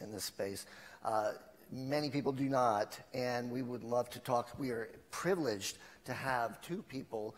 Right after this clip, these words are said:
who have explored, uh, not only explored, but actually brought,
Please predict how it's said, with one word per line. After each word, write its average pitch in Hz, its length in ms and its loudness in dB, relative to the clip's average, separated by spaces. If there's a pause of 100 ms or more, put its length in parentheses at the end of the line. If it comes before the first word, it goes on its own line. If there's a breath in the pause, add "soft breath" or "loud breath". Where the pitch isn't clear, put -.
(340 loud breath)
who 156 160 4
have 139 420 6
explored, 139 920 6 (400 loud breath)
uh, 131 260 8
not 165 160 8
only 151 220 6
explored, 143 580 4
but 113 140 6
actually 117 580 4 (320 loud breath)
brought, 143 640 10